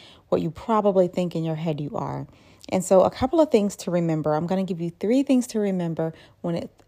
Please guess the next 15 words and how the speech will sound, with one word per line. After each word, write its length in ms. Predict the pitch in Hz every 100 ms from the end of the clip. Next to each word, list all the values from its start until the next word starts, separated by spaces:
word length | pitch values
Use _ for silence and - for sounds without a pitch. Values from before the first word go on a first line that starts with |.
| _
when 160 | - 170
it 80 | -
comes 260 | - 240
to 120 | - 202
being 220 | 185 175
busy 380 | 160 156 151 151 _ _ _ _ -
that 160 | 170 170
will 80 |
help 280 | 160 160 -
you 200 | - 160 _ _ -
avoid 360 | 160 156 156
the 60 | 156
burden 380 | 151 151 147 151
of 160 | - -
busy, 280 | - -